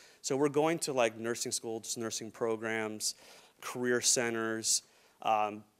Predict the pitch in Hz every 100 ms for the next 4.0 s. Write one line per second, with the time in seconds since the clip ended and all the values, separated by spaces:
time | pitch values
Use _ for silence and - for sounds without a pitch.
0 | - 135 131 123 117 - 131 123 127 131
1 | 123 - - 123 127 123 120 123 120 123
2 | 120 - 127 117 - 127 120 120 147 143
3 | - 117 131 131 123 120 113 110 113